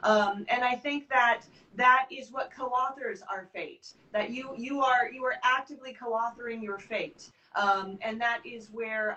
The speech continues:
I see the benefit of astrology and, and, like, and the coaching part, because it's kind of like, "Okay, where's your agency in this? What are you gonna do? What do you want?"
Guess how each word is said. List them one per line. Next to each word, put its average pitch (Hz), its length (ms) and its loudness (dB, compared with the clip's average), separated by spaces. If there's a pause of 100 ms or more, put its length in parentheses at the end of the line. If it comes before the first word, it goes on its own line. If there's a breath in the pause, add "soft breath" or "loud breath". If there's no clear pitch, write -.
I 208 80 -2
see 220 480 -10
the 208 80 -4
benefit 214 420 2
of 185 80 -6
astrology 196 680 0
and, 196 120 -4
and, 220 200 -2
like, 233 280 0
and 285 160 4
the 302 40 0
coaching 381 420 4
part, - 240 2
because 208 280 -10
it's 214 120 -14
kind 220 180 4
of 220 80 -4
like, 214 220 6
"Okay, 311 300 4
where's 247 320 4
your 254 120 2
agency 254 580 -4
in 196 100 -8
this? 175 260 -4
What 220 160 2
are 240 60 -8
you 233 160 -10
gonna 214 200 -4
do? 240 240 -10
What 202 220 0
do 208 80 -8
you 190 160 -8
want?" 214 340 2